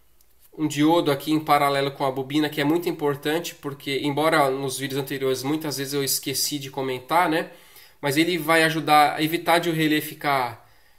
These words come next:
ficar ligando e desligando, né, em ressonância, né, ligando e desligando rapidamente, é, ou fazendo um chiado, um zumbido, né? Então é bom sempre pôr esse, esse diodo que na verdade serve pra proteger os transistores quando desliga a energia. Mas enfim,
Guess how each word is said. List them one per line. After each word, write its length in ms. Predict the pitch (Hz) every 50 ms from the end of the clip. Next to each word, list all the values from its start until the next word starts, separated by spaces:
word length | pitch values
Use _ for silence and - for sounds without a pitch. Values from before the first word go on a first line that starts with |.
| _ _ _ _
ficar 300 | - - - - 139 139
ligando 360 | 139 143 135 139 151 156 151
e 60 | 151
desligando, 640 | 143 - 139 139 143 131 120 131 135 151 165 147 139
né, 180 | 131 135 139 139
em 40 |
ressonância, 920 | 127 131 131 131 - - 143 131 123 127 139 147 151 - - 123 110 110 - _ _ 113
né, 280 | 123 120 117 117 -
ligando 380 | 120 123 127 123 127 143 151 156
e 40 | 151
desligando 340 | 135 139 139 131 139 135 131
rapidamente, 1040 | 127 135 139 135 - 135 139 131 127 123 127 135 147 160 165 156 160 - - - - - - - - - - _ _ _
é, 260 | - 127 123 120 120 117
ou 160 | 131 143 151
fazendo 340 | 147 - 147 139 147 139 143
um 60 | 143
chiado, 600 | 135 - - - 135 127 120 131 143 151 147 139
um 120 | 143 143 139
zumbido, 600 | 131 139 139 127 120 123 127 147 160 160 143 127
né? 140 | 127 139 151
Então 460 | 156 156 151 147 160 165 147 - - - _ _
é 100 | - 143
bom 220 | 139 135 143 147 151
sempre 300 | - - 165 165 175 160
pôr 180 | 156 156 156
esse, 320 | 156 156 156 - 156 156 -
esse 560 | - - - - - - 139 135 127 120 113 - - _ _ _ _ _ _
diodo 380 | - 127 139 151 165 175 175 170
que 80 | 175
na 120 | 165 185 196
verdade 360 | 196 190 156 160 170 170 170
serve 240 | - 175 175 170 -
pra 160 | 180 175 170
proteger 500 | - 170 170 170 - 165 151 139 160 165
os 100 | 175 170
transistores 920 | - 180 175 185 180 156 139 139 143 143 - - 131 117 117 - - - - - - - _
quando 260 | - 139 135 131 139
desliga 300 | 131 135 135 143 135 143
a 20 | 139
energia. 320 | 147 151 139 120 117 120
Mas 160 | 127 151 156
enfim, 400 | 196 226 202 - 147 127 113 -